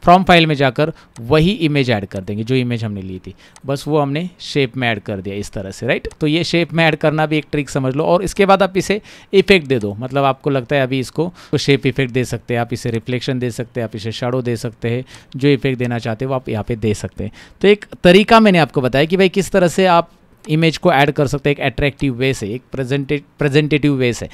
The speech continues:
तो कोई शेप के अंदर इमेज ऐड करोगे तो वो अच्छा रहेगा, लेकिन पहले क्या करना है, इमेज लेना है, उसके ऊपर वो शेप उस साइज़ का ड्रॉ कर लेना है और उसके बाद आपको क्या करना है, उसमें इमेज फिर से ऐड कर देना है इस तरह से। नहीं तो क्या होगा कि इमेज और शेप की अलग-अलग साइज़ है तो इमेज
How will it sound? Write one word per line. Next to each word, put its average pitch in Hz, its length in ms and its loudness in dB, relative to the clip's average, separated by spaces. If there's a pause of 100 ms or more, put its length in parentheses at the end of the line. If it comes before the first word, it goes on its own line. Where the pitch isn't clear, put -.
(260)
तो 156 80 -6
कोई 165 180 2
शेप 170 280 0
के 180 100 0
अंदर 160 220 0
इमेज 151 280 -2
ऐड 143 160 0
करोगे 143 280 -2
तो 156 100 -4
वो 143 100 -2
अच्छा 123 220 -2
रहेगा, 104 200 -6
लेकिन 127 220 -8
पहले 165 220 0
क्या 185 180 2
करना 165 280 -2
है, 185 100 -6
इमेज 156 320 -2
लेना 170 200 2
है, 190 120 -2 (260)
उसके 175 200 -2
ऊपर 180 180 0
वो 190 80 2
शेप 196 360 6
उस 185 140 -2
साइज़ 170 280 2
का 175 100 2
ड्रॉ 143 220 2
कर 143 180 0
लेना 135 220 0
है 170 100 -4 (240)
और 165 200 2
उसके 165 320 -2
बाद 151 240 2
आपको 147 260 -4
क्या 139 180 -4
करना 131 260 -6
है, 160 80 -6
उसमें 139 280 -6
इमेज 123 280 -6
फिर 135 160 -2
से 139 160 -6
ऐड 101 160 -8
कर 90 200 -12
देना 95 180 -12
है 107 60 -10
इस 107 100 -14
तरह 101 120 -8
से। 123 120 -8
नहीं 143 100 -4
तो 170 120 -2
क्या 180 140 2
होगा 156 200 2
कि 175 220 -4
इमेज 175 340 -2 (640)
और 165 100 -4
शेप 180 260 0
की 202 120 -2
अलग-अलग 175 380 2
साइज़ 165 340 2
है 202 100 -2 (260)
तो 175 60 2
इमेज 165 400 0